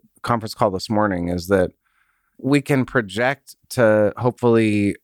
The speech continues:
provide all of this education in the future in person, but how do we provide the education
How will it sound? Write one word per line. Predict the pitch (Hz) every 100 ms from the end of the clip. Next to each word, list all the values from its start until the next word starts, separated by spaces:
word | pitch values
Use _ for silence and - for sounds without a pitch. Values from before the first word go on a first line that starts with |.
| _
provide | - 120 110 113 131
all | 110 104
of | 104
this | 92 95 -
education | 110 104 - 107 - 107 101
in | 98
the | 101
future | - 107 -
in | 95 117 113
person, | - 120 - 98 90 90 101 - _ - _
but | 123 117
how | - 143
do | 151
we | 143 127
provide | - 117 110 107
the | 104 98
education | 98 98 110 98 - 98 95 92